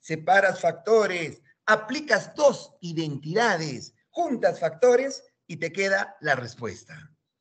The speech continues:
Pero segurito que te estás quedando así en el aire diciendo, "Ucha, que profe ya está hablando quechua,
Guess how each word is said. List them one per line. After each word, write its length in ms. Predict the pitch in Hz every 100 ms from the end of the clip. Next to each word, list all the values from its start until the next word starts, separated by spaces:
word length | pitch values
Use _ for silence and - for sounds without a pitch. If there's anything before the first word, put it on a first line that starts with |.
| _ _ _ _ _ _ - _ _ _ -
Pero 340 | - 208 -
segurito 800 | - 190 175 190 254 269 - 202
que 140 | 147 180
te 180 | -
estás 300 | 185 190 202
quedando 420 | 202 185 180 190 175
así 200 | 165 180
en 100 | 170
el 120 | 160
aire 300 | 180 175 165
diciendo, 680 | 147 147 180 170 160 143 - - -
"Ucha, 400 | 165 214 190 156
que 140 | 165
profe 320 | - 214 170
ya 100 | 185
está 160 | 202 175
hablando 340 | 185 190 165
quechua, 600 | 170 214 - 175 156 -